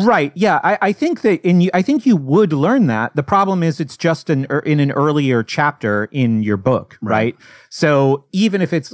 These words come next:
Speaker 1: uh, mentioned again, you don't really see, like, the cause and effect of that. You don't see what happened in that, that sort of twenty-year period of finger quotes peace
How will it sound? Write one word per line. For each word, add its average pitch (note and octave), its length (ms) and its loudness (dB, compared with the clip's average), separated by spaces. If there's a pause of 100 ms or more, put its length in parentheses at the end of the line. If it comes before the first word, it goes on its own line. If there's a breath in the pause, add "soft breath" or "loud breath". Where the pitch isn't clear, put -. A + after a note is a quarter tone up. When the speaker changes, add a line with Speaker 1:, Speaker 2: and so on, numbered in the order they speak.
Speaker 1:
uh, - 140 -6
mentioned D3 640 0
again, A2+ 420 0
you B2 120 0
don't D3 300 0
really C3+ 300 0
see, C#3 340 -2
like, A2+ 240 0
the A2+ 80 -2
cause B2+ 420 0
and B2 100 -4
effect A#2+ 380 -4
of C3 100 -4
that. B2 220 0
You B2+ 80 -6
don't C3+ 180 -2
see C#3+ 220 -4
what B2 160 -4
happened B2+ 500 -2
in A2+ 120 -2
that, A2+ 220 -4
that A2+ 180 -4
sort A2+ 160 0
of G#2 100 -2 (400 loud breath)
twenty-year B2 840 0 (220 soft breath)
period B2+ 520 0
of G#2+ 500 -2
finger B2 300 0
quotes A2 340 -2
peace B2 560 0